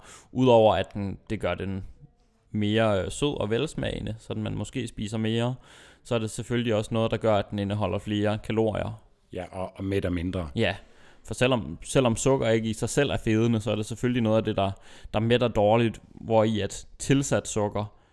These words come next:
Speaker 1: at
Speaker 2: Så,
Speaker 1: det
Speaker 2: som heller ikke er farligt eller noget, men vi snakker udelukkende om mæthed lige nu.
Speaker 1: Ja, lige
Speaker 2: Ja.
Speaker 1: præcis. Så, så tilsat sukker kan være en, en måde at øge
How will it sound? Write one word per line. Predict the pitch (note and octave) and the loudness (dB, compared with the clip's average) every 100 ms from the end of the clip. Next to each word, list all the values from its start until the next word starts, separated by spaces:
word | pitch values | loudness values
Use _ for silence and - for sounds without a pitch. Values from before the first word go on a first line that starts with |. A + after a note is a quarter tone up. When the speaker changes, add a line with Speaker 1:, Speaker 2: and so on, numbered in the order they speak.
| _ _ _ | _ _ _
Speaker 1:
at | A2 - | -4 0
Speaker 2:
Så, | A2+ | 0
Speaker 1:
det | G#2+ | 2
Speaker 2:
som | G#2+ F#2+ | 2 4
heller | A#2+ G2 | 6 6
ikke | F#2+ | 2
er | |
farligt | F2 G2+ G2 A#2 G2+ | 0 0 0 0 -2
eller | F#2 | -2
noget, | F#2 F#2+ | 0 0
men | F#2 F2 F2 | 0 0 -2
vi | |
snakker | - F#2 F2 F#2 | -2 -2 -2 -2
udelukkende | G#2 G2 F2+ F2 | 0 0 0 -2
om | |
mæthed | E2 E2 E2 | -2 -2 -4
lige | D#2 D#2+ | -4 -6
nu. | D2+ | 2
Speaker 1:
Ja, | A#2 | 4
lige | A2+ A#2+ A#2+ | 4 2 0
Speaker 2:
Ja. | B2 | -4
Speaker 1:
præcis. | E2+ A#2+ G#2 | -2 -2 -2
Så, | - A2+ G2+ | -2 -2 -2
så | - | -8
tilsat | - C3+ C3+ B2 - | -2 -2 0 -2 0
sukker | A#2 A2 A2+ | 0 0 -2
kan | - | -2
være | G2+ F#2+ | 0 0
en, | G2 F#2+ | -2 -6
en | G#2+ G#2+ | -2 0
måde | G2+ G#2 A2+ G2 | 2 4 4 4
at | |
øge | G2+ G#2+ A2 | 4 4 2